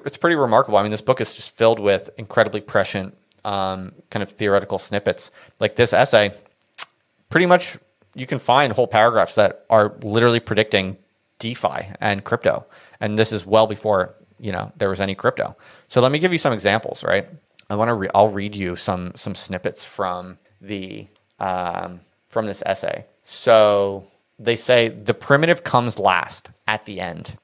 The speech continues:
which is cyber hype techonomics. The so-called new economy, indexed by the Novo bubble mania of the American stock market,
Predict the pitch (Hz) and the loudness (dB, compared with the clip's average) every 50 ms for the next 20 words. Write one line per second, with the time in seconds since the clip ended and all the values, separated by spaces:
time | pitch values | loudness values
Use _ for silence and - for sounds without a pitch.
0 | _ _ _ - 107 - 104 98 - - - - 110 104 110 110 127 120 - - | _ _ _ -8 -6 -4 -4 -6 -6 -4 0 2 4 4 4 2 2 0 -2 -2
1 | - 101 101 - _ - _ _ _ _ _ _ - 110 - - 98 90 90 90 | -4 -4 -4 -4 _ -20 _ _ _ _ _ _ -6 -6 -4 -6 -4 -4 -4 -6
2 | - - - - - - - _ _ _ _ - 113 - - - 131 131 - 165 | -6 -10 -14 -16 -20 -20 -20 _ _ _ _ -8 -8 0 4 4 4 6 6 4
3 | 160 151 127 123 117 117 127 135 - - 101 101 98 95 98 98 98 95 - _ | 4 4 2 -2 0 0 0 -2 -2 -2 -4 -4 -2 -4 -6 -6 -8 -10 -14 _
4 | _ _ _ _ - 120 120 120 127 139 143 - - - - 113 107 104 104 104 | _ _ _ _ -8 -6 0 2 2 2 2 -2 -2 2 4 4 4 2 0 2
5 | 104 104 110 110 117 107 98 113 110 104 110 113 107 101 98 107 104 98 92 90 | 2 2 4 4 2 2 4 4 4 4 2 -2 -2 -2 -2 -2 -4 -2 -2 -2
6 | 90 92 98 92 92 95 - 104 98 95 98 98 101 - - 107 98 - - 107 | -2 -2 -4 -6 -4 -6 -6 -6 -4 -4 -2 -2 -2 -4 -6 -10 -12 -2 0 0
7 | 98 95 - 98 90 87 - 95 90 - - _ _ - | 0 0 -2 -6 -8 -6 -4 -6 -6 -6 -8 _ _ -20